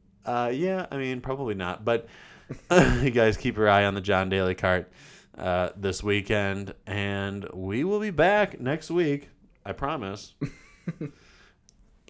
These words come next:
for another episode of Swing Space Radio. Appreciate you guys hanging in there, listening to us again after our couple week absence. Uh,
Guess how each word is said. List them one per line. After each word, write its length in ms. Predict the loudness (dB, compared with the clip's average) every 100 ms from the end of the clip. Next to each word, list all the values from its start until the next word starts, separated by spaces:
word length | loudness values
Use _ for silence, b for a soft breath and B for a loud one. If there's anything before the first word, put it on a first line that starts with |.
| B B B B B _
for 120 | -2
another 280 | 0 2 2
episode 580 | 2 -2 -2 -2 -4 -8 -16 -20 -20 -20 -20 -18
of 120 | -6
Swing 180 | -4 0
Space 220 | 0 2
Radio. 440 | 2 4 2 2 -4 B B B B _ 2
Appreciate 360 | 6 8 8 6
you 60 |
guys 240 | 8 6 4 -6 -14 B B B 0
hanging 300 | 2 4 4
in 180 | 2 4
there, 400 | 6 4 2 -8 -20 -20 _ _ _ -2
listening 480 | 0 0 -2 -4 -2
to 160 | 0
us 120 | 0
again 280 | -2 -4 -4
after 320 | -4 -2 2
our 320 | 4 4 2 -4 b b 0
couple 240 | 8 10
week 220 | 10 8
absence. 560 | 4 4 2 -8 -8 -14 b b b -8
Uh, 380 | 0 2 2